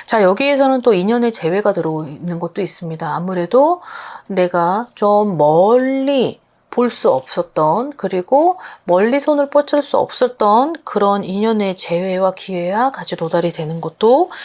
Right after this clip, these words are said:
있다 보니까 그런 기쁜 소식이 있음으로 인해서 내가 상반기 때는 그런 어떤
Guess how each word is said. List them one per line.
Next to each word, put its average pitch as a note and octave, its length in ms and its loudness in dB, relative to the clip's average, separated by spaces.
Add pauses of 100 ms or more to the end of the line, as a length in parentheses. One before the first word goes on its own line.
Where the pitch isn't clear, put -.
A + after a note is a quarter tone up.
(140)
있다 F#3 300 -2
보니까 F3+ 460 -2 (280)
그런 F#3+ 240 -6
기쁜 G3+ 320 -10
소식이 A3 500 -2
있음으로 F3+ 580 -2
인해서 D3 600 0 (360)
내가 F3 520 0
상반기 B3+ 580 -2
때는 D4 500 -2
그런 E3 360 -4
어떤 E3+ 480 0